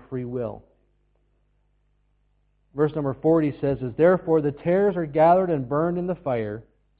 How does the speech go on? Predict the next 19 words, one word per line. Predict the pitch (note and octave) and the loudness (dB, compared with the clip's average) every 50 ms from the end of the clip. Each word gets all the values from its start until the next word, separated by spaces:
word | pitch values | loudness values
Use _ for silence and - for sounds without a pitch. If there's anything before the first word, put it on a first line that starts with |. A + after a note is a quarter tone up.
| _ - | _ -2
so | D3+ D#3 D#3 | 0 0 0
shall | D#3 D#3 F3+ E3+ F3+ | 0 0 2 2 2
it | F3+ E3+ C#3 | 2 -2 -2
be | C#3 D3 C#3+ C3+ C3 C3+ - | -2 -2 -2 0 -2 -4 -6
in | C#3 C3+ B2 | -10 -12 -10
the | B2 A#2+ B2 | -8 -8 -6
end | B2 B2+ C3 | -6 -6 -6
of | C3 B2 | -6 -6
this | C3 C3 B2+ - A#2+ | -6 -8 -10 -10 -12
world. | A#2+ A2+ G#2 G2 G2 F#2+ _ _ _ _ _ _ _ _ _ _ _ _ _ _ - _ _ _ | -10 -10 -10 -10 -12 -16 _ _ _ _ _ _ _ _ _ _ _ _ _ _ -20 _ _ _
The | _ | _
Son | - D#3 D#3 | 0 0 0
of | D#3 D3+ | 2 0
Man | D3+ D3+ D#3+ E3+ F3 | 0 0 0 -2 -2
shall | E3+ - D3+ C3 - - | -4 -4 -6 -6 -4 -2
send | D#3+ D#3+ E3 D#3+ - | -2 -2 -2 -2 -2
forth | E3 E3 D#3 D#3 | 0 0 0 0
his | D3+ C#3 A#2 B2+ | -2 -8 -6 -4
angels, | C#3+ D#3+ E3+ E3 F3+ F#3+ G3 G3+ | -4 -4 -4 -4 -6 -6 -8 -8